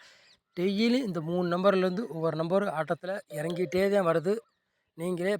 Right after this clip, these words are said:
பாருங்க. சரிங்களா ஃப்ரெண்ட்ஸ்? நேத்து வந்து ஆல் போர்டு நாலு கொடுத்தோம். நேத்து, நேத்து வரல, இன்னைக்கு வந்திருக்கு பாருங்க. முத நாள் கொடுத்தா மக்கா நாள் வருது. என்ன நம்பர் அடிக்கிறான்னு ஒண்ணுமே புரியல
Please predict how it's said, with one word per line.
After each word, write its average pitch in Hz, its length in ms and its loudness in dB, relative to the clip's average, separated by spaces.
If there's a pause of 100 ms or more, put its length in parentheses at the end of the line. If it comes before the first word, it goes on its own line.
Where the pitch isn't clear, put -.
பாருங்க. 175 300 2 (280)
சரிங்களா 165 320 -4
ஃப்ரெண்ட்ஸ்? 202 280 0 (460)
நேத்து 220 400 0
வந்து 214 180 2 (160)
ஆல் 185 220 6
போர்டு 214 200 6 (120)
நாலு 185 260 6
கொடுத்தோம். 208 400 2 (180)
நேத்து, 160 400 -6 (640)
நேத்து 175 280 0 (160)
வரல, 190 340 6
இன்னைக்கு 175 320 4
வந்திருக்கு 160 320 0
பாருங்க. 135 240 -2 (320)
முத 175 260 2
நாள் 190 180 8
கொடுத்தா 175 220 2 (100)
மக்கா 175 280 4
நாள் 156 160 4
வருது. 147 200 0 (1500)
என்ன 208 340 0 (340)
நம்பர் 180 240 4
அடிக்கிறான்னு 165 520 2
ஒண்ணுமே 160 280 -4 (1600)
புரியல 175 260 0